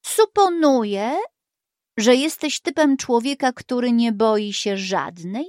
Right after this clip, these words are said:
pracy”. Słowo pracy zostało mocno zaakcentowane. Sargior skinął głową.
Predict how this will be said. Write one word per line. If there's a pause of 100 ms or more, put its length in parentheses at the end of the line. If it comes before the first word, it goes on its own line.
(120)
pracy”. (1120)
Słowo
pracy (640)
zostało
mocno
zaakcentowane. (1300)
Sargior
skinął
głową.